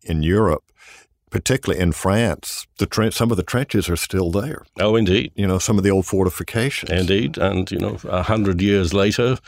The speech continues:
Speaker 2: farmers, uh, in certain areas of what once was the Western Front,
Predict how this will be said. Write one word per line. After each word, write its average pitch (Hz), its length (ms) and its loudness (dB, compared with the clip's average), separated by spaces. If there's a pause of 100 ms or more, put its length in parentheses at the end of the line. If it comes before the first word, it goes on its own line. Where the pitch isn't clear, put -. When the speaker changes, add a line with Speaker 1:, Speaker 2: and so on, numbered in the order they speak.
(240)
Speaker 2:
farmers, 107 800 0
uh, 92 340 -2 (400)
in 92 200 -2
certain 82 340 0
areas 90 360 2
of 82 80 0
what 85 200 0 (100)
once 95 380 0
was 85 180 0
the 92 100 -2
Western 90 480 0
Front, - 360 -2